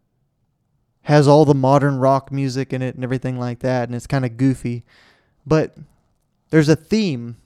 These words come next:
in this story that starts from a very, very early point.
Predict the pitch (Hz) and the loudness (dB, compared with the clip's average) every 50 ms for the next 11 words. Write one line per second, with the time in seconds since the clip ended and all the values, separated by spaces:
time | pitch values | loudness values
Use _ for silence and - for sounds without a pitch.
0 | _ _ _ _ _ _ _ _ _ _ _ _ _ _ _ _ _ _ _ _ | _ _ _ _ _ _ _ _ _ _ _ _ _ _ _ _ _ _ _ _
1 | _ _ _ _ _ _ - 143 139 139 143 135 127 - - - 143 139 135 131 | _ _ _ _ _ _ -6 -2 0 0 0 0 0 -2 -2 0 0 2 2 0
2 | 127 135 139 - - - 156 170 156 - 156 156 151 131 120 117 113 117 131 143 | 0 -2 -4 -4 0 2 2 2 2 -2 -6 -4 -4 -4 -4 -6 -6 -4 -2 0
3 | 147 156 160 156 147 123 123 135 135 139 135 127 - - 131 131 127 123 120 117 | 2 2 2 2 0 0 -2 -2 0 0 -2 -2 -2 -4 -4 -4 -4 -4 -6 -8
4 | - - 127 120 113 - - - 139 | -10 -10 -10 -10 -10 -12 -16 -20 -20